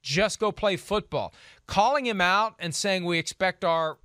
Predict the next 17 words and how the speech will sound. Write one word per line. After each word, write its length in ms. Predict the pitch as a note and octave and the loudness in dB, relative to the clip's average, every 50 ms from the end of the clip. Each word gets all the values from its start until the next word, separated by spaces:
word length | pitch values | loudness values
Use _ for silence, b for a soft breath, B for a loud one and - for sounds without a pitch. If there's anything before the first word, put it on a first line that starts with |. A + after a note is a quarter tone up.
| - | -14
receivers 560 | D#3+ E3 D3 - - F3+ E3 E3+ E3 F3+ E3 - | -8 -8 -6 -4 -2 -2 -2 -2 -2 -4 -6 -6
to 80 | - D#3+ | -8 -8
catch 280 | - F3 E3 - - | -4 -4 -6 -4 -6
the 100 | - E3 | -10 -8
football," 400 | - - F3+ F3 - F3+ E3+ D#3+ - | -6 -6 -6 -2 0 0 0 0 2
I 120 | E3+ G3 | 2 2
don't 100 | A#3+ B3 | 2 2
know 100 | B3 A#3 | 0 0
that's 280 | A3+ A3 G#3+ - - - | 2 0 -2 -2 -6 -8
the 80 | G#3 | -6
way 200 | F#3 F#3+ F#3+ G3 | -2 -2 -2 -2
to 60 | F3+ | -2
get 220 | F3 D3+ F#3 F#3 F3+ | -2 0 0 0 0
it 160 | F#3 - _ _ _ _ _ _ _ _ - | -2 -6 _ _ _ _ _ _ _ _ -10
to 100 | - F3+ | -6 -6
stop, 400 | - - - C4+ B3+ A#3 - _ | -4 -2 0 2 2 0 0 _
because 800 | - G#3 F3+ - - C#4 D#4 D4 C4 B3 A#3+ - - - - | -4 -4 -2 2 4 4 6 4 4 0 -2 -4 -6 -6 -8